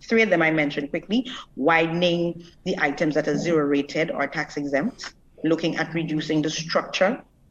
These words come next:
of those items on which taxes would come, and perhaps looking at the cost of fuel, which impacts so many things on the domestic side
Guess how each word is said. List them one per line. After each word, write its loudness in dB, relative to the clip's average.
of 2
those 4
items 0
on 0
which -2
taxes -2
would -4
come, 0
and 2
perhaps 0
looking -2
at -4
the -2
cost -6
of 0
fuel, 4
which -2
impacts -2
so 2
many 2
things -2
on 0
the 0
domestic -2
side -2